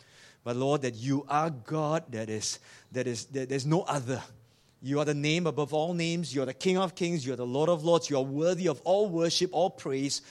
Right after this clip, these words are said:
all following. Is, you're, you're not just there for us to, to call out only when there's a time of need, Lord. As important and as true as that is, you're always there to help us.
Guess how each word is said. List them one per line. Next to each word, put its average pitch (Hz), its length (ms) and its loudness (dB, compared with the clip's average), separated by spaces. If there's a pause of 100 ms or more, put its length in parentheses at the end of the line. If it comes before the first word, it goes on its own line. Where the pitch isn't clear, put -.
all 131 220 0
following. 120 680 -8 (840)
Is, 151 300 -4
you're, 156 160 -2
you're 156 100 2
not 160 240 0
just 139 280 -2
there 185 220 2
for 143 220 -4
us 156 260 2
to, 131 180 -4 (320)
to 139 80 -6
call 190 560 0
out 196 460 2
only 165 260 0
when 151 160 -2
there's 131 180 -4
a 127 40 -4
time 151 360 -6
of 151 200 -6
need, 143 360 -10
Lord. 87 200 -14 (920)
As 139 200 -2
important 156 640 -2
and 123 220 -4
as 131 380 -6
true 180 340 0
as 120 180 -6
that 135 300 -6
is, 110 220 -8
you're 117 100 -6
always 135 340 -4
there 131 160 -6
to 120 80 -14
help 107 380 -14
us. - 340 -16